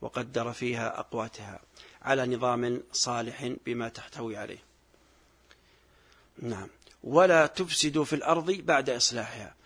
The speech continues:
نهي عن الإفساد مطلقاً قل أو كثر، ولذلك يقول ابن عطية رحمه الله له كلمة يقول: "ولا تفسدوا في الأرض"، ألفاظ عامة تتضمن كل فساد قل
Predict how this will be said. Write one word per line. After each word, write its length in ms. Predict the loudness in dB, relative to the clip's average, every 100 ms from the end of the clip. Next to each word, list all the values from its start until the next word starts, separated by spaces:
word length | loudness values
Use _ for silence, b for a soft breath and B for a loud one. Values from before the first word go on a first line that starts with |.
| b
نهي 380 | -2 0 2 2
عن 140 | 0 -2
الإفساد 720 | -4 -8 -6 -2 -2 -2 -2
مطلقاً 500 | -4 -4 -6 -6 -8 -2
قل 220 | 0 2
أو 160 | 0 0
كثر، 340 | -4 -6 -10 -14 _ _ _
ولذلك 300 | -4 0 0
يقول 160 | 2 -2
ابن 140 | 0
عطية 340 | 0 0 2 2
رحمه 340 | 0 0 2
الله 300 | 6 8 6 B B B -4
له 100 | 2
كلمة 380 | 4 6 6
يقول: 400 | 4 6 6 6 B B B
"ولا 220 | 4 4
تفسدوا 400 | 2 0 0 0
في 80 | 0
الأرض"، 280 | 2 2 2 B B -2 2
ألفاظ 520 | 2 4 2 4 2
عامة 340 | 2 -2 -4 -10 b b -2
تتضمن 560 | 0 2 2 2 0
كل 220 | 2 2 2
فساد 380 | 2 0 0
قل 420 | 6 6 8 4